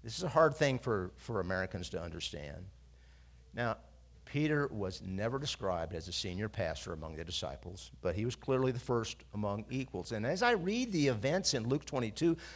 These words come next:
uh, leading up to the resurrection, it hit me that Peter, the leader,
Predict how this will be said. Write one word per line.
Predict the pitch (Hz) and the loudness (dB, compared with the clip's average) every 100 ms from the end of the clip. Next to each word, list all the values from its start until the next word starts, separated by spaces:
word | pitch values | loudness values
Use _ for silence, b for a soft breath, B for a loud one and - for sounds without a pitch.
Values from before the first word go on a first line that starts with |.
| B B B | B B B
uh, | 113 113 | 4 4
leading | 123 156 143 | 6 6 8
up | 139 135 | 6 4
to | 117 | 2
the | 117 | 4
resurrection, | 123 104 107 151 - 127 104 - b b | 4 4 4 4 4 -2 -2 -6 b b
it | 147 143 | 0 2
hit | 135 226 | 6 4
me | 131 107 117 B B | 4 0 0 B B
that | 120 - | 0 0
Peter, | - 170 170 104 110 - - | -2 2 2 0 -4 -8 0
the | 135 | 4
leader, | 127 127 135 202 240 175 - | 4 4 4 4 6 4 0